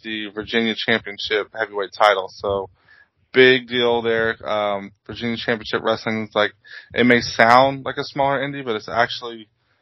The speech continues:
especially in the South, it's a, it's kind of a big deal. So, uh, huge shout out to Boar. He's a,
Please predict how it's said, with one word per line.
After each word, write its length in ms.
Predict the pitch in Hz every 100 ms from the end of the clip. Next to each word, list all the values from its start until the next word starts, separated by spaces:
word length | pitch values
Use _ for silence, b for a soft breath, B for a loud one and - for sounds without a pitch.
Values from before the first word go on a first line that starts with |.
| _ _
especially 480 | 110 - 139 - 123
in 80 | 107
the 60 |
South, 400 | 101 - 113 127 -
it's 200 | 104 -
a, 100 | 107 82
it's 120 | -
kind 240 | - 120 110
of 40 |
a 20 |
big 200 | 110 113
deal. 260 | 113 120 135
So, 440 | - 104 101 101 98 B B B B
uh, 200 | - 104
huge 280 | 101 - 135
shout 260 | - 135 123
out 120 | 117
to 60 | 101
Boar. 420 | - 117 117 117
He's 240 | 110 113 101
a, 220 | 98